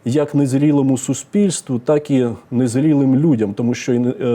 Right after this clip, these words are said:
емоційні гойдалки, вони не є конструктивними ні в комунікаційній системі, е, загальній, суспільній, ні в коню-, комунікаціях особистих чи то, е, професійних.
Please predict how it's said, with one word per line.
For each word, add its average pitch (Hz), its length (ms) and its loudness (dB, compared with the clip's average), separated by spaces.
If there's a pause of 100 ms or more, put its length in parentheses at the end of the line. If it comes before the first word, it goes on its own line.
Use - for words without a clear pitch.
(140)
емоційні 131 480 2
гойдалки, 131 680 0 (320)
вони 147 300 0
не 143 160 2
є 139 420 2 (280)
конструктивними 123 1000 0
ні 123 500 2
в 104 420 -4 (340)
комунікаційній 139 880 0
системі, 117 680 -2
е, 110 180 0
загальній, 147 560 0
суспільній, 143 720 0
ні 139 200 2
в - 160 -8
коню-, 113 260 -2
комунікаціях 120 760 -2
особистих 123 640 -4
чи - 140 -6
то, 107 260 -2 (340)
е, 110 220 0
професійних. 135 760 -2